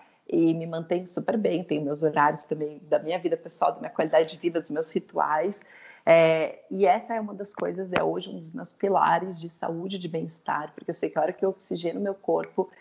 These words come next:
eu melhoro minha capacidade mental, meu nível de energia, minha performance física, qualidade minha de sono, eu elimino excesso de radicais livres, que às vezes por um desequilíbrio de uma semana ou outra, que alguma coisa foi mais pesada, uma rotina que não me deixou ter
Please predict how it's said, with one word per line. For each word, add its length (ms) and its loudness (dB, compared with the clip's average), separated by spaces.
eu 60 0
melhoro 320 4
minha 100 -8
capacidade 680 -2
mental, 580 -6
meu 140 2
nível 240 0
de 100 -2
energia, 840 -4
minha 120 6
performance 680 2
física, 640 -2
qualidade 420 6
minha 140 -4
de 80 -14
sono, 320 0
eu 80 0
elimino 500 2
excesso 340 -2
de 40 -8
radicais 440 -2
livres, 320 0
que 100 -6
às 100 -6
vezes 260 0
por 220 -2
um 140 -8
desequilíbrio 520 0
de 80 -8
uma 120 -8
semana 500 0
ou 80 2
outra, 560 4
que 160 6
alguma 320 2
coisa 320 0
foi 340 -8
mais 300 -2
pesada, 640 4
uma 140 -4
rotina 460 -2
que 140 -10
não 60 -4
me 80 -4
deixou 240 -6
ter 180 -4